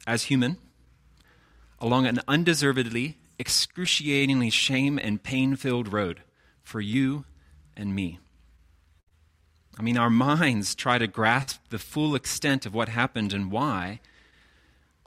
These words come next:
but it can be overwhelming. Well, we're looking at the book of Mark today, which is the earliest and shortest of the four written Gospels. And what distinguishes Mark, what I love about this, what it distinguishes Mark about, from the others is that this story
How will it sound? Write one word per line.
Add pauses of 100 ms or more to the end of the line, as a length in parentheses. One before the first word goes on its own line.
(120)
but
it
can
be
overwhelming. (2250)
Well,
we're
looking
at
the
book
of
Mark
today, (260)
which
is
the
earliest
and
shortest
of
the
four (240)
written
Gospels.
And
what
distinguishes
Mark,
what
I
love
about
this, (240)
what
it
distinguishes
Mark
about,
from
the
others
is
that
this
story